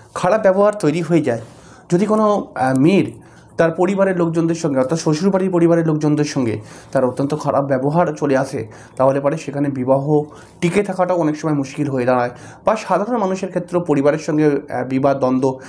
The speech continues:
এটা দেখতে ভালো লাগে না। তো এটা কেন হয়?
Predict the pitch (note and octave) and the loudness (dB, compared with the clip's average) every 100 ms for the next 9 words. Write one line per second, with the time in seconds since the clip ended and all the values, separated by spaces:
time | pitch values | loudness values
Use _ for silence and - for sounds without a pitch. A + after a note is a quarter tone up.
0 | - - - C#3 - D#3 C3 A#2 G#2 G2+ | -20 0 0 0 -4 -6 -4 -6 -6 -6
1 | F#2 - - - - C4 A#3+ D4 D#4+ A3 | -10 -14 -20 -8 0 2 2 0 2 2
2 | C4+ A#3+ C#3 F#2 | 4 2 0 -6